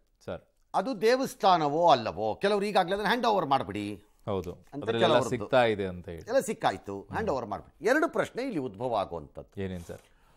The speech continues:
Speaker 2: ಒಂದು, ಮೊದಲನೆಯ ಪ್ರಶ್ನೆ ಏನು ಅಂತಂದ್ರೆ, ಇದು ಹೀಗೆ ಇತ್ಯರ್ಥವಾಗುವುದೋ?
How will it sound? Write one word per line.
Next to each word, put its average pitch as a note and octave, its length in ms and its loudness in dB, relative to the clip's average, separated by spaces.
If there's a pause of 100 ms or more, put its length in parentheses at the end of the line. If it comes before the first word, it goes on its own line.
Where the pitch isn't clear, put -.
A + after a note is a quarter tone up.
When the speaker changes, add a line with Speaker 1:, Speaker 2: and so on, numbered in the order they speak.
(140)
Speaker 2:
ಒಂದು, A#3 680 -2 (960)
ಮೊದಲನೆಯ A3+ 640 4
ಪ್ರಶ್ನೆ E3+ 480 -2
ಏನು C#3 200 2
ಅಂತಂದ್ರೆ, B2 640 -8
ಇದು A3 140 0
ಹೀಗೆ A#3 300 2
ಇತ್ಯರ್ಥವಾಗುವುದೋ? C#3 1300 2